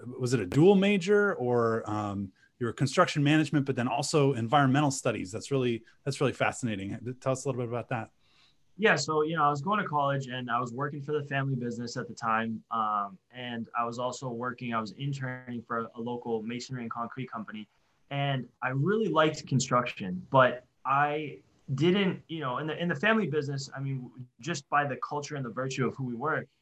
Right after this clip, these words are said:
Speaker 2: we were very, uh, we were sustainable, right? We looked at how to reuse things, we saved things. We, that was really in our ethos. Um, you know, we cared a lot about the environment. I mean, my, my, I remember my grandfather working with us all day,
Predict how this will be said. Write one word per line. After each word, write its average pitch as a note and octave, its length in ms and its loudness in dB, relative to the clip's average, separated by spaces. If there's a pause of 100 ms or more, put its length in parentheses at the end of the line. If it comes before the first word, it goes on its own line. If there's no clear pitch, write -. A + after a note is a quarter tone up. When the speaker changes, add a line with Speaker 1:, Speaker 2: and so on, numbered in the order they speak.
(100)
Speaker 2:
we D3 160 -2
were E3+ 160 -2
very, C#3 680 -4 (160)
uh, G#2+ 320 -4 (520)
we D#3 160 -2
were E3+ 120 2
sustainable, C#3 680 -6
right? A#2 220 -8
We B2 80 -4
looked C3+ 260 -6
at B2 80 -4
how B2+ 140 -2
to A2+ 60 0
reuse C3+ 380 -2
things, D3 260 -6
we A2+ 80 -10
saved D3 340 -6
things. C#3 240 -4
We, A#2+ 160 -6
that C3 100 2
was C3+ 180 0
really B2 340 -8 (220)
in B2+ 100 -6
our A#2+ 160 -4
ethos. G#2+ 640 -10
Um, G#2+ 380 -6
you A#2+ 80 -10
know, A2+ 60 -8
we A2+ 100 -8
cared C3 200 -6
a B2 40 -2
lot A#2+ 160 4
about A2+ 280 -2
the A2+ 100 -6
environment. G#2+ 440 -2
I G2 40 -18
mean, G#2+ 180 -10
my, G#2+ 200 -8
my, A#2 160 -2
I A2 120 -10
remember B2 320 -4
my A#2 120 -2
grandfather A#2+ 420 0
working B2 260 -6
with A2+ 140 -12
us - 100 -18
all A2 140 -6
day, A2 200 -8